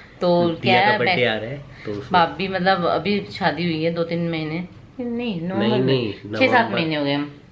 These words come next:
Speaker 1: लेकिन लेके तो अभी
Speaker 2: हाँ,
Speaker 1: आए हैं
Speaker 2: हम्म।
Speaker 1: वाइफ को, दो तीन महीने ही ले-, पहले लेके आए हैं।
Speaker 2: हम्म, हम्म।
Speaker 1: तो उनका birthday था तो हमको अच्छा नहीं लगा, cake खा के बैठ गए थे।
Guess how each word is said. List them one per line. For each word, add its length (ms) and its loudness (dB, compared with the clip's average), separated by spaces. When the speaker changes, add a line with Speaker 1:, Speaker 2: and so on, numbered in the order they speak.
Speaker 1:
लेकिन 220 2
लेके 260 2
तो 120 2
अभी 200 0
Speaker 2:
हाँ, 80 2
Speaker 1:
आए 80 2
हैं 160 0
Speaker 2:
हम्म। 280 -2
Speaker 1:
वाइफ 200 -8
को, 280 -4
दो 120 2
तीन 180 0
महीने 300 2
ही 80 0
ले-, 200 -4
पहले 160 -2
लेके 280 -6
आए 60 0
हैं। 80 0
Speaker 2:
हम्म, 120 -6
हम्म। 220 -6
Speaker 1:
तो 300 2
उनका 260 2
birthday 420 2
था 80 0
तो 120 -2
हमको 280 -2
अच्छा 280 -4
नहीं 100 0
लगा, 180 2
cake 280 -6
खा 120 -6
के 120 -4
बैठ 200 -2
गए 160 0
थे। 180 -6